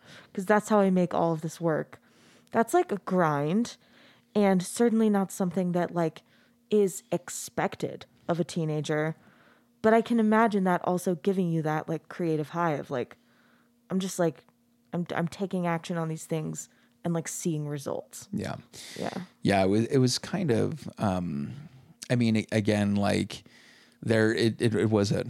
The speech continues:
Speaker 2: hundred percent grind, and it was something that I'm glad that I sacrificed. At the time, I didn't see, um, the sacrifice I was making, but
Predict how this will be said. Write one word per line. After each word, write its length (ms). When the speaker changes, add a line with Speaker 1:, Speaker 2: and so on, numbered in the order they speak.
Speaker 2:
hundred 160
percent 260
grind, 520
and 680
it 200
was 480
something 500
that 400
I'm 140
glad 300
that 80
I 80
sacrificed. 960
At 80
the 80
time, 340
I 60
didn't 220
see, 680
um, 640
the 100
sacrifice 580
I 40
was 180
making, 640
but 460